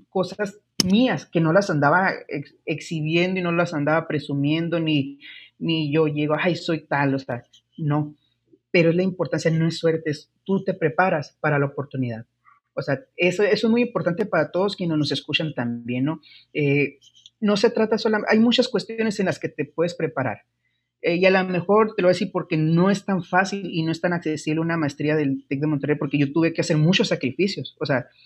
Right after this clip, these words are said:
yo, tú sabes, muchos maestros salen y se compra su carro del año. Yo tuve el mismo carro, un carro viejito durante mucho tiempo. Este, tuve mu-, muchos sacrificios, yo no salí todo. ¿Por qué? Porque la maestría se consumía gran parte de mi dinero.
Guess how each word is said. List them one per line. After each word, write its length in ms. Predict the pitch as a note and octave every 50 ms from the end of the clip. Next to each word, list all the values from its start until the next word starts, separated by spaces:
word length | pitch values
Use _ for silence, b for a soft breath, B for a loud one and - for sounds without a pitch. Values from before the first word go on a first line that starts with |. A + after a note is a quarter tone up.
| b b b b
yo, 500 | E3 D3+ F3 F3+ F#3 G3+ A3 A#3+ - _ _ _ _ _
tú 100 | - E3+
sabes, 540 | - F#3+ G3 A3+ G3+ - - - - - _ - - -
muchos 260 | F#3+ F#3 F3 - A3 G#3
maestros 360 | F#3+ F3+ F3+ F3+ - F#3+ -
salen 360 | - G#3 A3 A#3 A#3 A#3 A#3+ A#3
y 80 | F#3
se 160 | - - D3+ -
compra 240 | D3+ C#3+ - F#3+ F3+
su 140 | - D3+ -
carro 220 | - C#3 D3 E3
del 100 | D#3 D3+
año. 240 | D#3 D#3+ D3 C#3+ - B B B B B B
Yo 200 | D#3 D3+ D3+ D#3 D#3 - - - - -
tuve 200 | E3 D#3+ E3+ G3
el 80 | F#3 E3+
mismo 420 | E3 F3+ G3 G3 A3+ A3 G#3+ G3+
carro, 280 | - F3+ G3+ G#3+ G#3+ F#3+
un 80 | F3 F3
carro 240 | - D#3+ E3 F#3+ F#3
viejito 380 | E3+ C#3+ - E3 E3 - - F3
durante 260 | D#3+ D3+ C#3 C3+ -
mucho 260 | C3+ C3+ C3+ C3+ A#2+
tiempo. 300 | - C3+ B2+ A2+ A2 - _ _ _ _ _ _ _ _ _ _ _ _ _ _ _ -
Este, 720 | B2+ C3+ C3+ - - - C3+ C3 B2+ B2+ B2 A#2+ - - - - - _ _ _ _ - - -
tuve 260 | - E3+ E3 F3 F3+
mu-, 360 | F3+ F3+ F3+ F3 F3 E3+ - - _ -
muchos 320 | F#3+ F#3+ G3 G3 - G3 -
sacrificios, 640 | F3 - - C#3+ C3+ - - F3 E3+ - F3+ E3
yo 120 | D3+ D#3+ D#3
no 80 | D#3
salí 180 | D3+ - D#3+ E3
todo. 240 | E3 F#3+ F#3 F3+ -
¿Por 140 | F3 - -
qué? 200 | F#3 F#3 F#3 b b b b b b _
Porque 240 | - E3+ D#3+ - D#3
la 120 | D3+ D3
maestría 260 | D3 C#3+ C3+ D3 D#3+
se 160 | D#3+ F3 F#3+ -
consumía 380 | - C#3+ - D3 C#3+ C#3 D3
gran 220 | D3+ D#3 D#3 D3 -
parte 260 | D#3 D3 D#3 - D#3+
de 100 | D#3 D3+
mi 100 | C#3+ C3+
dinero. 360 | B2 A#2+ A2+ A2 - -